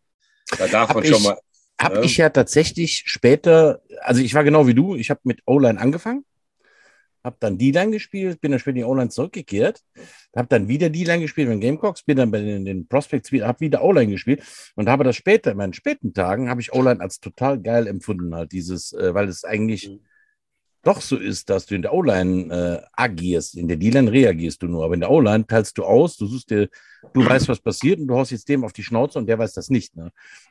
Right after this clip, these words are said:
Speaker 2: Und, ähm, diesen Vorteil des, des, des Counts und, äh, den Vorteil, dass du weißt, wohin dir der Running Back langläuft, das heißt, wo, auf welche Schulter du den blocken musst. Ich muss dem Alter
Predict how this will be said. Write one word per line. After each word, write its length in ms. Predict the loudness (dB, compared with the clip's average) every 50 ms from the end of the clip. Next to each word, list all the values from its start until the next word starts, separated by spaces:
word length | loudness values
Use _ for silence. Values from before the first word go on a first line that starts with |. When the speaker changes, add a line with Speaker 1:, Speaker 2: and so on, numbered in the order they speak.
| _ _
Speaker 2:
Und, 360 | _ -8 -6 -4 -4 -4 -4 -4
ähm, 540 | -4 -4 -4 -4 -4 -6 -8 -10 -12 -16 _ _ _ _ _ _ _ _ _ -20 _ _
diesen 240 | -12 -10 -8 -8 -8 -10
Vorteil 520 | -2 2 4 4 4 6 4 4 4 2
des, 300 | 0 -4 -6 -10 -12 -8
des, 280 | -6 -6 -6 -6 -10 -12
des 240 | -14 -14 -12 -4
Counts 560 | 0 2 2 4 4 4 4 2 2 0 -6 -10
und, 300 | -8 -6 -4 -4 -4 -4
äh, 320 | -2 -2 -2 -2 -2 -4 -6 _ _ -20 -20 -20 -20 _ _ -6
den 100 | -4 0
Vorteil, 200 | 0 2 2 0
dass 80 | 0 0
du 80 | 0
weißt, 240 | 0 0 0 0 -2
wohin 160 | -2 -2 -2 -2
dir 100 | -4 -4
der 140 | -4 -4 -2 -2
Running 220 | 0 0 0 0
Back 140 | -2 -4 -2 -2
langläuft, 500 | -2 -2 0 2 2 2 2 2 0 -6
das 100 | -6 -6
heißt, 220 | -6 -6 -6 -8
wo, 120 | -8 -8 -8
auf 120 | -6 -4 -4
welche 160 | -4 -4 -4
Schulter 240 | -2 -2 0 0 0 -2
du 20 | 0
den 200 | -2 -2 0 0
blocken 260 | -2 -2 -2 -2 -4
musst. 140 | -4 -4 -6
Ich 140 | -8 -4
muss 140 | -4 -2 0
dem 140 | 0 0 0
Alter 300 | 0 0 2 2 0 0